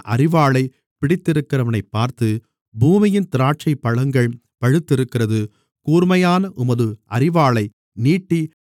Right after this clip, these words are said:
அதின் குலைகளை அறுத்துவிடும்" என்று அதிக சத்தத்தோடு சொன்னான். அப்பொழுது அந்த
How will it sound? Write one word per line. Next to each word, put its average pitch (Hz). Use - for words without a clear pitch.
அதின் 135
குலைகளை 180
அறுத்துவிடும்" 143
என்று 117
அதிக 208
சத்தத்தோடு 143
சொன்னான். 110
அப்பொழுது 190
அந்த 127